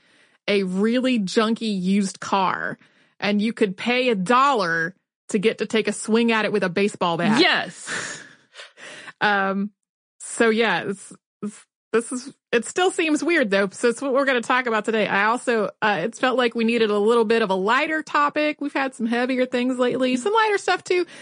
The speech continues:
Speaker 1: I, in particular though, had researched some really heavy
Speaker 2: Yeah.
Speaker 1: stuff. And I,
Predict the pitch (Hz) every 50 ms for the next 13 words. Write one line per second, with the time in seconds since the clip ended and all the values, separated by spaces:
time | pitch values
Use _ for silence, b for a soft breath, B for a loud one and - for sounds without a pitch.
0 | B B B - 277 339 370 349 339 339 302 285 269 - 311 294 320 320 320 320
1 | 320 294 311 311 320 311 302 294 - - 240 277 277 - 262 269 269 - - -
2 | - 254 247 247 233 233 240 254 247 240 233 262 247 220 190 247 240 240 220 185
3 | 208 190 190 190